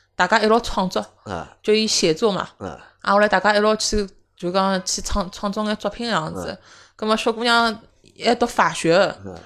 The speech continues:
Speaker 1: 啊，后来毕业之后就拿所有行李也打包过来了，
Speaker 2: 嗯。
Speaker 1: 就是也，也是脑子一热朋友。
Speaker 2: 嗯。
Speaker 1: 啊，后来就过来了，过来之后呢，伊大概帮搿文艺青年就碰头了。
Speaker 2: 嗯。
Speaker 1: 碰头之后就讲搿
Speaker 2: 见光死了。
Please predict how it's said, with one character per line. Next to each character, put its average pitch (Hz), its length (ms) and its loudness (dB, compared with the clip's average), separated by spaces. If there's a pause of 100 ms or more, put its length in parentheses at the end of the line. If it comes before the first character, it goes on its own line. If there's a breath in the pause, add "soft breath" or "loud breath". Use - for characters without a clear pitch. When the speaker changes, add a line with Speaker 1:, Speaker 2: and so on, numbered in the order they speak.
Speaker 1:
啊， 220 160 2
后 226 100 4
来 226 120 4
毕 220 200 -6
业 220 140 0
之 202 240 -4
后 202 100 4
就 196 140 2
拿 208 180 4
所 214 220 -2
有 208 120 4
行 175 200 0
李 185 60 2
也 196 120 6
打 202 140 0
包 202 180 0
过 202 120 -4
来 147 140 2
了， 65 100 -8 (120)
Speaker 2:
嗯。 87 220 -10 (160)
Speaker 1:
就 175 140 -4
是 202 60 4
也， 226 500 4
也 196 80 6
是 294 80 4
脑 269 160 4
子 - 180 -2
一 185 80 0
热 180 100 2
朋 165 160 4
友。 - 220 -6
Speaker 2:
嗯。 117 80 -8
Speaker 1:
啊， 95 240 -10 (420)
后 208 120 2
来 220 80 2
就 214 80 -4
过 185 120 -8
来 190 120 2
了， - 220 -6
过 220 120 -4
来 269 100 6
之 277 160 0
后 226 60 4
呢， 220 220 4
伊 214 80 2
大 214 100 2
概 208 100 4
帮 220 220 0
搿 220 100 4
文 190 160 0
艺 220 80 -2
青 226 160 -8
年 214 120 0
就 208 80 0
碰 190 200 -2
头 165 120 -2
了。 - 180 -2 (180)
Speaker 2:
嗯。 78 60 -14 (320 loud breath)
Speaker 1:
碰 233 180 0
头 254 160 6
之 247 220 0
后 233 100 6
就 214 140 4
讲 214 320 2 (680 soft breath)
搿 220 400 2 (760)
Speaker 2:
见 98 160 0
光 92 160 0
死 - 140 -8
了。 73 120 -12